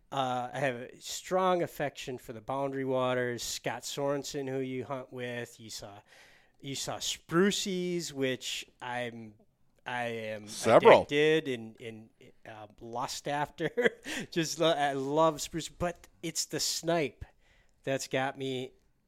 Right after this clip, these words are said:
Speaker 1: really curious. Would you go back and hunt snipe in Florida?
Speaker 2: All right, we'll get to snipe in a second, but I wanna go back to the question you asked us a few minutes ago,
Speaker 1: Okay.
Speaker 2: because I think it's really important. You asked what the essence of
Speaker 1: Yeah,
Speaker 2: the
Speaker 1: the
Speaker 2: show is all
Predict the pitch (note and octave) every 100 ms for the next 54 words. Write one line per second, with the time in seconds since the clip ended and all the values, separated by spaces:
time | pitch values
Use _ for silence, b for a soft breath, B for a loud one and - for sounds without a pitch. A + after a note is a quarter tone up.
0 | _ D3+ B2+ C#3 D#3+ E3 - F3+ D#3+ -
1 | D3 F3 A#3+ B3+ A#3+ G#3 A3 G#3+ E3+ F3+
2 | - - E3+ F3 E3 - D#3 E3 F#3+ F#3+
3 | _ A#2+ A2+ - C3+ C3 E3+ - - E3+
4 | D#3 D3 C3 - A2 F#2 G2 G#2+ A2+ C#3
5 | G3+ - D3 A#2+ A#2 A2 G2+ F2+ G#2+ G2+
6 | G#2+ F#2+ F2+ F#2 - - - G2 F#2+ F2+
7 | E2+ - E2 - - G#2 G#2 A#2+ B2 -
8 | A2+ B2 B2 A2+ G#2 F#2 G2+ E2 F2 A2+
9 | B2 - B2 - G#2+ - A#2+ - A2+ -
10 | - D#3+ C#3+ - B2 A2+ A#2 G#2 G#2